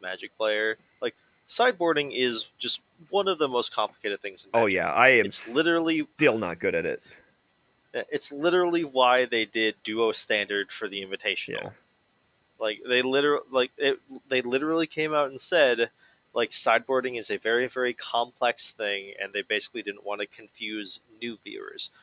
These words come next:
Speaker 1: which I, I'm not throwing any shade for
Speaker 2: Yep.
Speaker 1: that. That is a perfectly valid
Speaker 2: Yep.
Speaker 1: reason, because the people who did these sideboardings have been playing Magic for years.
Speaker 2: Yeah, and they're good.
Speaker 1: Actual
Speaker 2: Yeah.
Speaker 1: years.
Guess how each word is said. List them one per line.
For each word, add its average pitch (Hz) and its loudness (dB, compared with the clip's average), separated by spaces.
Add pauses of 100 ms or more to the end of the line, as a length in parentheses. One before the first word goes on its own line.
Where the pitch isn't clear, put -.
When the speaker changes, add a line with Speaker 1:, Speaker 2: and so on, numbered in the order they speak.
(120)
Speaker 1:
which - 0 (220)
I, 113 4 (200)
I'm 110 2
not 120 2 (200)
throwing 113 -6
any 98 -12
shade 175 -2
for - -8
Speaker 2:
Yep. 190 2
Speaker 1:
that. 196 2 (380)
That 147 6
is 190 0
a 143 0 (100)
perfectly 170 -6
valid 123 2
Speaker 2:
Yep. 95 -14
Speaker 1:
reason, 110 -2 (760)
because 131 0 (580)
the 135 0
people 170 -4
who 156 -4
did 139 -4
these 131 -4
sideboardings 135 -2
have 135 -8
been 127 -10
playing 131 -2
Magic 117 -4
for - -10
years. 98 -10
Speaker 2:
Yeah, 95 0 (160)
and 110 -8
they're 127 -2
good. 117 -2
Speaker 1:
Actual 113 -2
Speaker 2:
Yeah. 101 -6
Speaker 1:
years. - -10